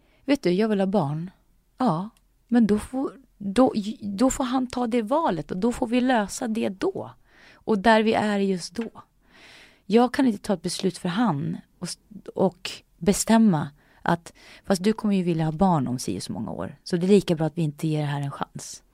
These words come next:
Det hade ju inte varit rätt. Ken är ju en, en vuxen man som kan ta egna beslut om vad han vill gå i sitt liv. Och kommer en dag när han säger, "Nu vill jag ha barn." Okej, då tar vi ett beslut kring det här. Där vi är då.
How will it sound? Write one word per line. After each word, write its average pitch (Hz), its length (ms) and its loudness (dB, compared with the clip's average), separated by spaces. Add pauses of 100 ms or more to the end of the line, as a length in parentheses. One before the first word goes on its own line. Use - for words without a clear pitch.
(300)
Det 208 80 4
hade 226 240 4
ju 233 100 8
inte 180 200 0
varit - 220 -4
rätt. - 400 -6 (640)
Ken 247 260 4
är 277 100 6
ju 226 80 6
en, 196 180 2 (100)
en - 160 -6 (520)
vuxen 214 400 -4
man 226 200 0
som 175 140 -10
kan 180 120 -2
ta 190 200 0
egna 190 280 2
beslut 185 440 -2
om 156 360 -2
vad 170 140 -2
han 214 380 2
vill 160 420 0
gå 151 280 -4 (120)
i 156 100 -4
sitt - 300 -8
liv. 151 360 -8
Och 170 180 -6
kommer 277 280 4
en 185 140 4
dag 160 180 2
när 147 80 -2
han 156 120 -4
säger, 170 220 -6
"Nu 202 120 0
vill 240 120 0
jag 180 100 -2
ha 185 60 -8
barn." 233 220 -2 (160)
Okej, 226 460 -2 (640)
då - 100 0
tar 262 240 4
vi 247 60 6
ett 240 80 0
beslut - 380 -4 (140)
kring 202 220 2
det 262 60 4
här. 143 260 0 (840)
Där 202 280 4
vi 185 200 2
är 180 100 2
då. - 320 -4